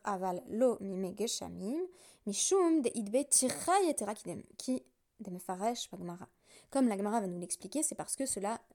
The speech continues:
comporterait un effort trop grand. Et Rashi va expliquer au sujet, euh, du champ en question, qui était mentionné au bout de la Mishnah,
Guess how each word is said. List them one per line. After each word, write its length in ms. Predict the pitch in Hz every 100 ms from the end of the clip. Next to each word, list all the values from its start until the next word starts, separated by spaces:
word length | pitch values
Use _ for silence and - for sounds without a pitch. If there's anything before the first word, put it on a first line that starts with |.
| _ _
comporterait 640 | - 202 196 190 - 185 214
un 120 | 190 170
effort 400 | - 220 226 - _ _ -
trop 200 | - 208
grand. 180 | - - - - - -
Et 100 | 220
Rashi 220 | 220 359
va 100 | 269
expliquer 400 | 196 - 202 302
au 80 | 220
sujet, 460 | - 208 214 220 -
euh, 160 | 175 165
du 160 | 170
champ 300 | 160 - 262 -
en 80 | 185
question, 340 | 180 - 277 392
qui 80 | -
était 100 | 180
mentionné 360 | 190 202 233 226
au 80 | 180
bout 300 | 196 240 226
de 120 | - 190
la 100 | -
Mishnah, 380 | - - 262